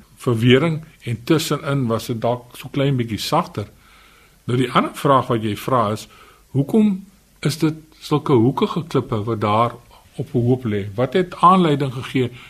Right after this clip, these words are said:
tot die spesifieke vorm van hierdie eysterklippe? Nou, Miller, terwyl die doleriete nog ondergronds was, met ander woorde nadat dit in die oorliggende Karoo gesteentes ingedring het en afgekoel het,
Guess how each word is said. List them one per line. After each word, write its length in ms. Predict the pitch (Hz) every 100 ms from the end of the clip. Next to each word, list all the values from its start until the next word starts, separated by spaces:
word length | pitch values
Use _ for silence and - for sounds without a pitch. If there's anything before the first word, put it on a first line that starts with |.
| - -
tot 200 | 131 123
die 120 | 120
spesifieke 680 | - 131 120 - - 170 139
vorm 360 | - 131 123
van 140 | - 110
hierdie 260 | 104 113
eysterklippe? 680 | 135 135 165 151 123 107 101 - - - - - - - _ _ _
Nou, 360 | 117 135 139 - - _ -
Miller, 340 | 143 190 226 -
terwyl 400 | 139 127 214 214
die 440 | 190 175 123 - - _
doleriete 680 | 131 123 135 135 120 135 160
nog 360 | 139 120 120 - _
ondergronds 720 | 175 170 165 - 139 117 104
was, 380 | 101 87 - -
met 160 | 104
ander 140 | 104 117
woorde 220 | 139 131
nadat 440 | 104 101 117 123
dit 240 | 117 120 - - - - -
in 160 | 135 120
die 140 | 113
oorliggende 720 | 135 113 107 117 - 123 107 92
Karoo 280 | 110 110 135
gesteentes 500 | 127 - 123 107 -
ingedring 480 | 151 151 147 131 139
het 160 | 143 - - - - -
en 120 | 110 - -
afgekoel 640 | 170 - 165 160 139 127
het, 100 | 131